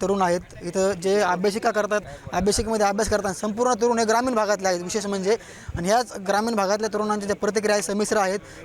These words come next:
कुठल्याही प्रकारचा इथं उद्योग आला नाही, व्यवसाय आला नाही, आमचे प्रश्न सोडवले जात नाहीत. ईडब्ल्यूएचं आरक्षण दिलं मात्र ते आम्हाला फायद्याचंच नाही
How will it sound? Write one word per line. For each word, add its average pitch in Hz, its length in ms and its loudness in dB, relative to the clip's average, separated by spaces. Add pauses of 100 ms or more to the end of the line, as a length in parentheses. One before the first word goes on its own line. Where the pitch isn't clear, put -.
कुठल्याही 226 280 2
प्रकारचा 220 360 0
इथं 220 340 2
उद्योग 202 260 2
आला 208 200 4
नाही, 208 200 -2
व्यवसाय 202 400 4
आला 196 120 2
नाही, 202 140 0
आमचे 196 340 0
प्रश्न 220 300 -2
सोडवले 208 340 0
जात 196 160 2
नाहीत. 196 180 0 (380)
ईडब्ल्यूएचं 233 520 2
आरक्षण 226 300 2
दिलं 226 140 2
मात्र 220 240 0
ते 214 120 0
आम्हाला 220 320 2
फायद्याचंच 240 480 2
नाही 220 160 -2